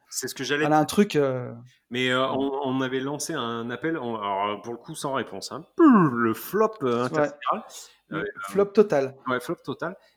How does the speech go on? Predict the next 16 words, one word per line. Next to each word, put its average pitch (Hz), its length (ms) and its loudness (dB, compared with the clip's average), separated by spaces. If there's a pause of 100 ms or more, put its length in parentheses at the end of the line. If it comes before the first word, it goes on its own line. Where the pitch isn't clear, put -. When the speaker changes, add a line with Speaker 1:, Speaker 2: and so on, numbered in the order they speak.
Speaker 1:
Mais, 110 180 -4
euh, 113 160 0
c'est 117 140 -8
vrai 139 100 -8
que - 60 -6
s'il 123 160 -4
y - 40 -4
avait 113 120 -6
eu 117 120 -6
un 110 80 -6
abonné 110 300 -6
qui - 140 -16
se - 60 -18
baladait, 110 540 -6
euh, 92 140 -10
en, 98 420 -18